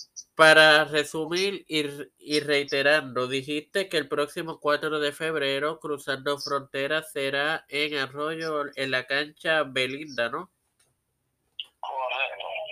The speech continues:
Speaker 2: Cuando son amantes de la lucha libre, de Arroyo, Guayama, Patilla, Yabucoa, Nahuabo, Nabo, áreas adyacentes,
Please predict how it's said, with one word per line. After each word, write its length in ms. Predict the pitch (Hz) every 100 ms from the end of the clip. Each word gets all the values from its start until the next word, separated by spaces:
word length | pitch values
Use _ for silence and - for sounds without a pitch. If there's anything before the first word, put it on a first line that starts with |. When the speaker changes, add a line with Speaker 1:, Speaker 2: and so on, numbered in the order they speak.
| 571 508 - 679 698 - - _ _ _ _ 640 640 - -
Speaker 2:
Cuando 260 | 98 117 113
son 120 | 127 127
amantes 400 | 127 139 139 135
de 360 | 117 113 110 104
la 120 | 104
lucha 260 | 110 - 117
libre, 300 | 123 143 131
de 520 | 120 107 98 98 92 90 - - - - -
Arroyo, 520 | - 107 127 135 117
Guayama, 1000 | 107 - - 139 135 123 117 107 101 90 87
Patilla, 680 | 95 - 131 131 120 - - - _ _ - -
Yabucoa, 680 | 98 - 131 139 135 117 107
Nahuabo, 880 | 104 123 139 127 117 107 98 104 107
Nabo, 420 | 139 127 120 107
áreas 380 | 120 123 120 113
adyacentes, 920 | 113 120 110 107 143 160 156 110